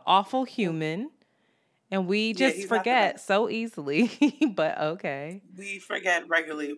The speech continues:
Speaker 2: a lot about a lot of people.
Speaker 1: Yes.
Speaker 2: And this is why.
Speaker 1: Yes, he's definitely one of
Speaker 2: This is
Speaker 1: them.
Speaker 2: why it's so hard.
Speaker 1: I don't know why
Speaker 2: Yes.
Speaker 1: he gets the grace that he gets, but he definitely gets it.
Speaker 2: I think that we don't think about Doctor Dre enough to be like, "Let's, let's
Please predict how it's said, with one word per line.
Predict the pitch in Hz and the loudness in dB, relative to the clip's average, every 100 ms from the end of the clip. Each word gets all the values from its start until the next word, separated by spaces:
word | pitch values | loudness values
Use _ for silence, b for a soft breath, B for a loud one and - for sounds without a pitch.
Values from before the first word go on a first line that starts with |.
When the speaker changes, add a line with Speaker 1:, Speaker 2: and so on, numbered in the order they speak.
| - | -4
Speaker 2:
a | 175 | 4
lot | 190 | 4
about | 185 208 | 8 6
a | 196 | 8
lot | 196 | 6
of | 180 | 6
people. | 180 147 139 147 | -4 -8 -8 -4
Speaker 1:
Yes. | 208 208 196 | 0 2 2
Speaker 2:
And | 190 | 2
this | 202 | -2
is | 185 | -2
why. | 165 151 143 151 | 0 0 0 -4
Speaker 1:
Yes, | 208 269 226 180 160 - | -2 0 0 0 -4 -6
he's | 233 277 262 | -4 -2 0
definitely | 214 240 254 240 | 2 2 0 -4
one | 226 226 | 0 0
of | 214 | 0
Speaker 2:
This | 190 | 0
is | 170 | 2
Speaker 1:
them. | |
Speaker 2:
why | 175 165 | 4 4
it's | 156 | 2
so | 160 | 0
hard. | 175 151 147 | 2 4 6
Speaker 1:
I | 214 | 4
don't | 220 269 233 | 4 0 2
know | 247 | 0
why | 240 214 233 247 | 0 4 6 4
Speaker 2:
Yes. | 240 | 2
Speaker 1:
he | 240 | -4
gets | 208 220 - | -4 -4 -4
the | 214 | -4
grace | 196 214 214 | 0 -2 -2
that | 208 | -6
he | 214 | -8
gets, | 190 202 170 - - | -4 -2 -2 -2 -10
but | 165 160 147 | -4 -2 -4
he | 165 220 | -6 -8
definitely | 226 226 220 208 | -6 -6 -6 -6
gets | 202 208 - | -4 -6 -6
it. | 139 139 - b b b b b b b _ _ _ _ - - | -6 -6 -10 b b b b b b b _ _ _ _ -12 6
Speaker 2:
I | 214 | 6
think | - 403 370 | 6 -2 -2
that | 226 | -2
we | 214 | 0
don't | 208 190 | 0 0
think | 190 185 | -2 -4
about | 165 156 | 0 0
Doctor | 151 151 156 | 0 -4 -6
Dre | 151 147 139 | -8 -8 -8
enough | 139 139 143 135 - _ _ - | -12 -8 -6 -6 -12 _ _ -12
to | - | -10
be | 147 147 | -6 -6
like, | 139 139 - | -8 -10 -10
"Let's, | 147 - _ _ _ _ 165 | -10 -10 _ _ _ _ -6
let's | 156 - | -6 -6